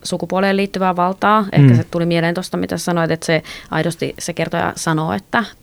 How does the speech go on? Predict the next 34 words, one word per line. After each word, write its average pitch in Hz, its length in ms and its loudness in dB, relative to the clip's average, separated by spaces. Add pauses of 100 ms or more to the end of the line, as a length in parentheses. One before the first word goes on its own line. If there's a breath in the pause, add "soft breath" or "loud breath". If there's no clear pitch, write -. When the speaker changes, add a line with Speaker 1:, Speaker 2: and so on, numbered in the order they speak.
(100)
Speaker 1:
voi 156 140 0
kuinka 170 260 -4
vaan 175 180 -2
olisin 175 300 -2
mies 196 420 0
Speaker 2:
Joo. 127 140 6
Speaker 1:
tai 165 120 4
jotenkin 190 280 -2
näin. 214 280 2 (100)
Speaker 2:
Joo, 127 120 2
joo. 120 220 0
Speaker 1:
Et 170 180 -2
jotenkin, 170 500 2 (200)
mm, 175 400 2 (880 loud breath)
niin 165 200 2
kun 165 340 0 (1600 loud breath)
tavallaan 170 540 4
ehkä 190 240 2
jotain, 175 420 2
se 190 160 0
käsittelee 180 480 0
myös 170 180 2
semmoista 180 220 -4
havahtumista 175 760 0
niin 175 160 0
kuin 170 100 -4
siihen, 165 500 0
että, 160 240 -2 (300)
että 165 260 -4 (160)
niin 160 160 0
kuin 160 160 -4 (120)
tä-, - 100 0 (140)
me 160 200 0
ollaan, 170 400 2